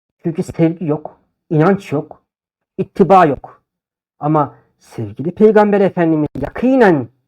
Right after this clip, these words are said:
bak yakinen hissedenler, Ebu Bekir Sıddık gibi, değil mi? Hazreti Hatice gibi,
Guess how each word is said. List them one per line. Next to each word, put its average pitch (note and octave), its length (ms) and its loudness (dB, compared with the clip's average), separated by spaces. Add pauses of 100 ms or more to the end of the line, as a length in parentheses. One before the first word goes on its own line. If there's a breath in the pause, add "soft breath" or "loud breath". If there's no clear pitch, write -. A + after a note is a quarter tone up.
bak - 180 -18
yakinen G#3 520 2
hissedenler, C3+ 720 -2 (880)
Ebu C#3+ 200 -4
Bekir C#3 220 -6
Sıddık - 480 -8
gibi, G#2+ 260 -10 (1400)
değil D3 120 0
mi? G#3 140 -2 (180)
Hazreti C#3+ 380 -8
Hatice C3+ 400 -6
gibi, A#2+ 320 -8